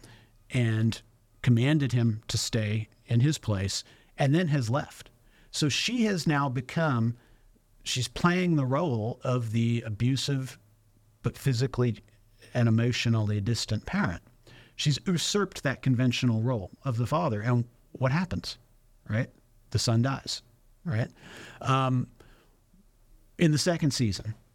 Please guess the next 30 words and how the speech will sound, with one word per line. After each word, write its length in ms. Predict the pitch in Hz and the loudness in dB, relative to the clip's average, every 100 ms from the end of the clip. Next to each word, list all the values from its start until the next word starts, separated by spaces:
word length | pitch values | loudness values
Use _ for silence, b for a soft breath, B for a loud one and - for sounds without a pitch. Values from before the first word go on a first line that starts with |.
| - | -4
right, 300 | 120 123 123 - - | -2 -2 -4 -14 -4
when 540 | 135 123 120 120 135 131 | 0 2 2 2 2 2
she 240 | - 131 | 0 0
becomes, 1120 | 120 123 - 135 131 123 120 113 - - - - _ _ - - | 0 -2 0 2 4 4 2 0 -4 -6 -8 -12 _ _ -12 -6
she 140 | - | -4
steps 340 | - 143 - 135 | -2 -2 0 2
into 140 | 120 | 2
the 60 | 110 | 2
masculine 560 | 110 120 - 117 107 | 2 0 0 2 2
coded 320 | - 113 110 | 2 2 2
world 280 | 101 104 98 | 0 -2 -2
of 120 | 98 - | -4 -2
business 380 | 101 104 95 | -2 -2 0
and 80 | 98 | 0
commerce 500 | - 104 95 67 - | 0 0 0 -2 -6
by, 500 | - 85 90 85 87 82 - | -8 -6 -4 -2 -4 -6 -6
you 100 | 131 | -2
know, 100 | 101 | 0
they, 180 | 95 95 | 0 -2
they 200 | - 104 | -2 -2
buy 200 | 95 92 | 0 -2
the 100 | 87 | -2
bar 420 | 95 - - - - - - | -4 -4 -6 -8 -14 -20 -4
and 140 | 98 - | -2 0
she 320 | - 67 - - | -2 -4 -8 -6
ends 220 | 123 - | -4 -4
up 100 | 85 - _ _ _ - | -6 -10 _ _ _ -4
running 280 | 127 110 95 | 0 0 -2
the 80 | |
bar. 280 | - 82 - | -2 -4 -4